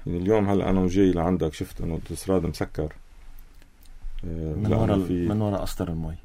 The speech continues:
Speaker 1: يعني، هيدي بتعطيك دلالة عن حالة الدولة، إنه أوتوستراد حيوي
Speaker 2: مهم.
Speaker 1: تمرق عليه ما بعرف يمكن ميتين ألف، ثلاثمية ألف سيارة.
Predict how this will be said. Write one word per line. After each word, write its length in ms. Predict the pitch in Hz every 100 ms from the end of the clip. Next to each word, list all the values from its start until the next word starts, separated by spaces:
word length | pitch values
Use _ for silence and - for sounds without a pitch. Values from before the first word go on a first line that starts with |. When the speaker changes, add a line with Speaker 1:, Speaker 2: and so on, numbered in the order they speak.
| - -
Speaker 1:
يعني، 320 | 82 82 95
هيدي 440 | 110 98 95 98
بتعطيك 400 | 98 87 87 101
دلالة 480 | 95 92 104 101 90
عن 200 | 82 82
حالة 280 | - 95 85 -
الدولة، 380 | - 92 85 78 92
إنه 100 | 82
أوتوستراد 560 | 80 - - - 98 95
حيوي 560 | - 104 92 85 85 95 - -
Speaker 2:
مهم. 160 | - 98
Speaker 1:
تمرق 260 | 95 87 76
عليه 180 | 90 92
ما 140 | 92
بعرف 340 | 87 87 78
يمكن 220 | 90 87 87
ميتين 320 | 82 90 85
ألف، 180 | 82 -
ثلاثمية 320 | 80 - 85
ألف 160 | - 82
سيارة. 560 | - 82 90 90 85